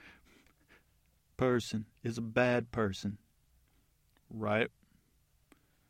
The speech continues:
That's it. I, you know, I don't, I don't got time for this. I feel like this whole thing is set up to make me look bad anyway, yo. So, hey, you old, old guy, come over here. You still laughing? You laughing at me,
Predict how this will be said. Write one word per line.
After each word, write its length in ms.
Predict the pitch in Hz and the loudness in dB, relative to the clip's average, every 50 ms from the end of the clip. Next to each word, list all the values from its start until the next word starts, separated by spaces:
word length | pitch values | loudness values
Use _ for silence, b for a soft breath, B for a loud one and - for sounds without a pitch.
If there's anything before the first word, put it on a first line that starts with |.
| _ _ - | _ _ -2
That's 280 | 110 117 110 - - | -2 -2 -2 0 0
it. 160 | 127 120 113 - | 0 0 2 2
I, 160 | 127 135 131 - | 2 0 0 2
you 120 | 139 143 | 2 2
know, 100 | 151 147 | 4 4
I 120 | 147 151 170 | 4 4 4
don't, 160 | 180 170 131 | 4 2 0
I 140 | 135 - - | -4 0 2
don't 120 | 185 180 | 2 4
got 140 | 175 147 - | 4 0 0
time 220 | - 151 139 139 | 0 2 2 2
for 100 | 139 - | 0 0
this. 140 | 139 139 - - | -4 -4 0 0
I 80 | 175 185 | 0 2
feel 140 | - 190 | 4 4
like 120 | 165 143 135 | 4 4 2
this 140 | 135 135 - | 0 0 2
whole 120 | 156 139 | 2 2
thing 140 | 139 139 127 | 4 2 2
is 120 | 117 107 | 0 0
set 240 | - - - 127 127 | -4 -2 0 0 2
up 40 | 127 | 2
to 40 | 127 | 2
make 200 | 127 127 123 123 | 2 2 2 2
me 100 | 120 117 | 2 2
look 260 | 117 120 123 117 - | 2 0 0 0 0
bad 260 | 113 113 113 113 113 | 0 2 2 2 2
anyway, 380 | 120 120 120 113 110 107 107 110 | 2 2 2 2 2 2 0 0
yo. 260 | 113 113 110 113 - b b b b b b b b b | 0 0 0 0 -2 b b b b b b b b b
So, 140 | b - 135 | b 2 6
hey, 140 | 143 165 151 | 6 8 8
you 400 | 143 135 120 156 170 160 147 - | 6 6 6 6 6 4 4 4
old, 320 | - 151 160 160 156 - - - - | 4 4 6 6 4 2 0 -4 0
old 300 | 135 147 143 147 143 135 | 2 2 4 4 4 4
guy, 320 | 131 123 120 117 110 104 - _ _ _ - | 4 4 4 4 0 -2 -6 _ _ _ -6
come 160 | - 147 151 | -2 2 4
over 180 | 151 147 139 | 4 4 4
here. 320 | 131 135 127 120 117 117 - b b b b b b b b b b b b _ _ - | 4 4 4 4 2 0 -4 b b b b b b b b b b b b _ _ -12
You 320 | 127 127 131 131 131 131 | -8 -6 -6 -6 -6 -8
still 220 | - - - 143 | -4 2 2 4
laughing? 560 | 131 131 131 131 127 123 127 127 131 127 127 - | 4 4 4 4 4 4 2 0 -2 -2 -2 2
You 140 | 165 196 202 | 4 4 4
laughing 420 | 147 139 131 131 131 127 - 139 | 6 6 4 4 4 2 0 -2
at 100 | 135 135 | 0 0
me, 280 | 135 143 139 135 135 | 2 2 0 0 -2